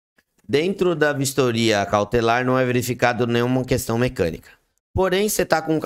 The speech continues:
ou, quando é feita uma vistoria veicular, uma vistoria cautelar, o carro sobe no elevador, alguma coisa? É opcional ou é, fa-, é um padrão?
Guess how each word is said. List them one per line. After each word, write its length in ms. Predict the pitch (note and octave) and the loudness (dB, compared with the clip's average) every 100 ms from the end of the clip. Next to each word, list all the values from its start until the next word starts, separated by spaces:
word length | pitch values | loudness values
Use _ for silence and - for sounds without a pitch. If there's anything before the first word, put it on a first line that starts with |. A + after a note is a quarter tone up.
| - | -2
ou, 340 | E3+ E3+ C#3+ | 0 0 -2
quando 200 | - G#3+ | -4 -4
é 80 | A3+ | -2
feita 220 | D#3 F3+ | -2 -4
uma 60 | E3 | -4
vistoria 360 | D3 D#3 C#3+ | -4 -2 0
veicular, 640 | C3+ C3 B2+ B2 G2 F2 - | 0 0 0 0 0 -2 -8
uma 160 | G#2 A2+ | -6 -6
vistoria 320 | A2+ C3 A#2+ | -4 -2 -2
cautelar, 540 | A#2+ A#2 A#2+ F#2 F2+ _ _ _ | -2 -2 -2 -2 -6 _ _ _
o 120 | - | -6
carro 680 | B2+ D#3+ F3+ E3+ D#3 C3 A2+ | -2 -2 0 0 0 0 -2
sobe 240 | F#2+ C3+ A#2 | -2 -2 -2
no 100 | G#2+ | -2
elevador, 480 | G2+ G2 G2 B2 A2+ | 0 0 0 0 0
alguma 220 | G2+ G2 | -2 -2
coisa? 280 | C3+ F#3+ G#3+ _ _ _ | -2 -4 -6 _ _ _
É 60 | G#2+ | -20
opcional 760 | A#2+ _ - A#2+ A#2 D#3 A#3 - | -20 _ -4 -2 0 -2 -2 -4
ou 340 | C#3+ D3 C#3+ | 0 0 2
é, 260 | B2 A#2 A2 - | 0 0 -2 -4
fa-, 180 | - B2 | -4 -2
é 120 | B2 | -2
um 60 | |
padrão? 360 | A#2 B2 A2+ F2 | -2 -2 -4 -8